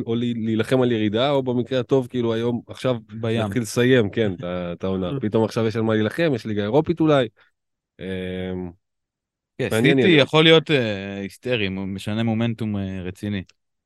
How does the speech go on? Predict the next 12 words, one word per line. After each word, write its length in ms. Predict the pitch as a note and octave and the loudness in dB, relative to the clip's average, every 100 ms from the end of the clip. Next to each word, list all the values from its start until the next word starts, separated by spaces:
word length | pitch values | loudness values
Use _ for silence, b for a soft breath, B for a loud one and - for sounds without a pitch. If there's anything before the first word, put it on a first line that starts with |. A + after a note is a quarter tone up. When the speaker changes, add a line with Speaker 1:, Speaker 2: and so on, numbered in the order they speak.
| _ _ G#2 | _ _ -8
Speaker 1:
לא 120 | G2 | -2
Speaker 2:
משחק 80 | A2+ | 0
Speaker 1:
בונה 120 | A2 A#2 | 2 0
Speaker 2:
טוב 80 | |
Speaker 1:
על 80 | - | -2
זה. 60 | G#2 | -2
Speaker 2:
מולם, 280 | C3+ G2+ F#2+ G#2+ | -2 -2 -8 -6
לא 120 | B2 | -2
בונה 220 | B2 F#2+ | -2 -4
על 80 | E2+ | -10
זה. 120 | - - - _ - | -14 -20 -20 _ -12
Speaker 1:
בכלל. 280 | - F#2 | -6 -6